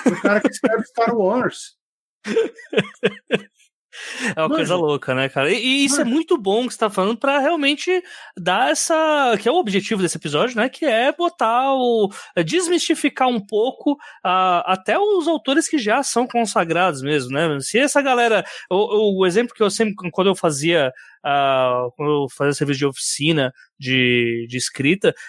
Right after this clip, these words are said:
Speaker 1: Hum.
Speaker 2: o que não faltava era a gente com esse tipo de argumento de, "Ah, que eu não tô indo muito bem."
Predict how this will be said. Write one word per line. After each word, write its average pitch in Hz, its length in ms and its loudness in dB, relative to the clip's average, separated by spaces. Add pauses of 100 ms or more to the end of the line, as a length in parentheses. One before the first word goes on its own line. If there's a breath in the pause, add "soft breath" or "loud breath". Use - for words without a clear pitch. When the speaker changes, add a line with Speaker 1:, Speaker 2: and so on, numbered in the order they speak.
(160 loud breath)
Speaker 1:
Hum. 156 240 -4
Speaker 2:
o 202 80 -4
que 247 120 0
não 302 140 4
faltava 240 440 2
era 240 80 4
a 196 180 0
gente 196 240 0
com 202 100 0
esse 202 220 -2
tipo 175 180 -4
de 170 100 0
argumento 165 540 0
de, 165 60 0
"Ah, 185 360 2
que - 60 -10
eu 160 260 0
não 160 160 0
tô 160 160 0
indo 156 160 -2
muito 160 260 -4
bem." 190 280 0